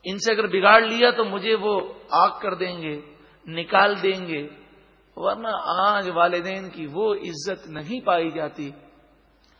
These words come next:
جو کہ اسلامی تہذیب کا ایک شاہکار ہے۔ آ جائیے اسلام کی طرف، مغربی تہذیب کو ٹھکرا کر پھینک دیجیے۔ کہیں ایسا نہ ہو کہ یہ ہمارے لیے دنیا اور آخرت میں رسوائی کا باعث بن جائے۔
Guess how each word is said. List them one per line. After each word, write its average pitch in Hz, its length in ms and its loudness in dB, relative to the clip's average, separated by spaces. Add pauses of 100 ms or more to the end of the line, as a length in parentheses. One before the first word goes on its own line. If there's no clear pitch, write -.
(380)
جو 196 140 2
کہ 208 100 -6
اسلامی 202 520 0
تہذیب 185 680 0
کا 208 100 4
ایک 196 480 2 (120)
شاہکار 165 440 -2
ہے۔ 120 200 -14 (760)
آ 160 140 0
جائیے 214 340 0
اسلام 165 420 -2
کی 147 120 -12
طرف، 135 280 -12 (640)
مغربی 190 400 4
تہذیب 196 500 2 (120)
کو 220 80 0
ٹھکرا 208 380 6
کر 214 140 -2
پھینک 202 340 -6
دیجیے۔ 214 600 -4 (680)
کہیں 170 200 -2
ایسا 202 280 4
نہ 208 80 6
ہو 233 200 6
کہ 214 100 -4
یہ 202 200 0
ہمارے 190 420 2
لیے 185 360 -2 (640)
دنیا 202 240 4
اور 202 140 10
آخرت 180 420 6
میں 180 80 -4
رسوائی 175 420 0
کا 190 140 -4
باعث 165 420 -4
بن 135 140 -12
جائے۔ 131 240 -12